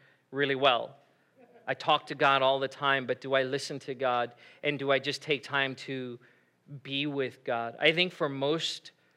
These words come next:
American Christians, if you had to say, "Hey, how much time do you spend with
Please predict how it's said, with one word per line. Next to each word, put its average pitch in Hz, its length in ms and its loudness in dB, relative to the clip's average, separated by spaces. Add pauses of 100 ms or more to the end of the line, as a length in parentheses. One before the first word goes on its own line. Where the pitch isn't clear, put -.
(300)
American 139 680 0
Christians, 156 680 -6 (1200)
if - 180 -10
you 143 120 2
had 147 160 2
to 143 60 -12
say, 143 320 0
"Hey, 143 400 -2
how 160 120 -10
much 156 220 -8
time 151 180 -6
do 131 100 -14
you 135 100 -12
spend 139 420 -8
with 131 180 -10